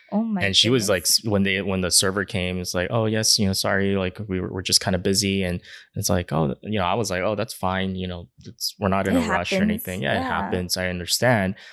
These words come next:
Speaker 2: But the girl is like, "Well, you guys did this, you know, you need to do a better job. And I'm here, like, you see customers." I mean, I get why she's upset,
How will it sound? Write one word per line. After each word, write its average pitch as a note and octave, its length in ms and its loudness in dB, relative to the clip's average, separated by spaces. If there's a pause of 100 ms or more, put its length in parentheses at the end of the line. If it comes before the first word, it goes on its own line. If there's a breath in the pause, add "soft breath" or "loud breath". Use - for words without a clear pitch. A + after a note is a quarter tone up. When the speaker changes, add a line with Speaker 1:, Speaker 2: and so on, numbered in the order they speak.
(240 loud breath)
Speaker 2:
But F#2 140 2
the F#2 80 2
girl F#2+ 280 0
is - 180 0
like, F#2 200 0
"Well, A#2 300 2
you C3 140 0
guys B2 280 0
did A2+ 600 0
this, G2+ 320 2
you F#2+ 80 -2
know, F2+ 100 -2
you F#2+ 160 0
need B2+ 140 2
to A2+ 80 2
do G2+ 160 0
a F#2+ 40 2
better G2 260 0
job. G#2 380 -2
And F#2+ 200 -4 (320 loud breath)
I'm A2+ 180 4
here, A2 400 2
like, F#2 240 0
you G#2 160 0
see - 180 4
customers." G2+ 560 -2
I C#3+ 120 4
mean, D3+ 120 2
I C3 120 0
get C3+ 220 -2
why G#2+ 160 0
she's F2+ 280 2
upset, - 540 -2